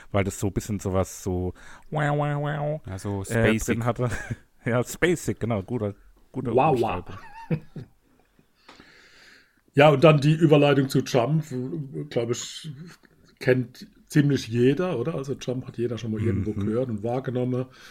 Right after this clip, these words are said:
Speaker 3: Äh, und das ist auch genau das Bild, was man dann sieht, diesen blonde, langmähnische, äh, Gitarrist mit den, äh, eng anliegenden, bunte Leggings. Wird man heute verhaftet werden dafür, wenn man das anhat. Äh, oder auch nie mehr, keine Ahnung, ich bin nicht so ein
Speaker 1: Ja.
Speaker 3: Modemensch.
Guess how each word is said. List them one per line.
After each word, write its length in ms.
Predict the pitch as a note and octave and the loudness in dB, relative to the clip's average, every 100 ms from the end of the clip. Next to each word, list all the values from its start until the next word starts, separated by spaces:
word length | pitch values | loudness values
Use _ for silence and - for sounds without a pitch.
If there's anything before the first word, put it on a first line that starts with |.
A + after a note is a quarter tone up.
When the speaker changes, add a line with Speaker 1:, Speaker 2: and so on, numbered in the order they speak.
| - - - | -20 -14 -6
Speaker 3:
Äh, 100 | A#2 | -4
und 160 | A2+ | 2
das 80 | C3 | 4
ist 60 | B2+ | 4
auch 100 | - | 4
genau 260 | C3+ D3 | 4 6
das 180 | D#3 D3+ | 4 4
Bild, 300 | C#3+ D#3 D#3 | 6 6 6
was 160 | C#3 C#3 | 2 2
man 100 | C3+ | 2
dann 140 | B2+ | 0
sieht, 360 | B2 C3 C#3+ D3 | 0 2 2 0
diesen 440 | A2+ A#2+ A#2+ A2+ - | -2 -4 -4 -6 -2
blonde, 460 | B2 C3 C#3+ D3 | 2 2 2 0
langmähnische, 1300 | C#3 C3 C3+ C#3+ C3 C3+ C3+ B2+ C3 B2+ B2+ C3 C#3 B2 | 2 4 2 0 0 0 0 -2 0 0 0 -4 -6 -6
äh, 40 | |
Gitarrist 800 | G#2+ A#2+ A#2 G2+ B2+ D#3 - - | -4 -4 -4 0 0 0 -4 -6
mit 200 | C3 B2+ | -4 -2
den, 120 | C3 A#2+ | -2 -2
äh, 140 | A#2+ - | -6 -4
eng 180 | C#3 | -6
anliegenden, 680 | - B2+ B2 C3 C3 B2 B2+ - | -4 -6 -2 -2 -2 -4 -4 0
bunte 340 | C#3+ C#3+ C3+ | 0 2 2
Leggings. 640 | A#2 C#3 C#3+ A#2 C#3 D#3 - _ - - - - - - | 2 0 0 -2 -2 -6 -12 _ -20 -20 -20 -20 -20 -20
Wird 320 | - A#2 - | -4 -2 0
man 100 | A#2 | 2
heute 180 | B2 - | 2 2
verhaftet 460 | G#2+ C#3 - A#2+ | 0 -2 -2 -4
werden 200 | G#2+ G#2+ - | -4 -6 -8
dafür, 300 | - A2 A#2+ | -6 -4 -2
wenn 80 | G#2 | -6
man 80 | |
das 100 | G2 | -8
anhat. 500 | - G#2 G2+ B2+ - | -10 -10 -8 -10 -10
Äh, 340 | A#2 G#2 G#2 G#2+ G#2+ _ _ _ | -10 -8 -8 -10 -14 _ _ _
oder 240 | B2 B2 | 0 2
auch 140 | A#2+ B2 | 2 2
nie 120 | B2 | 2
mehr, 180 | D3 E3 | 2 2
keine 180 | D3 A2+ | 0 -2
Ahnung, 220 | B2+ D#3 | 0 0
ich 80 | D#3 | 0
bin 100 | B2 | 0
nicht 100 | B2+ | 0
so 100 | C3+ | 0
ein 40 | B2+ | 2
Speaker 1:
Ja. 40 | |
Speaker 3:
Modemensch. 600 | C3 C3 C3 C#3 C3+ C3 | 0 0 -2 -2 -6 -10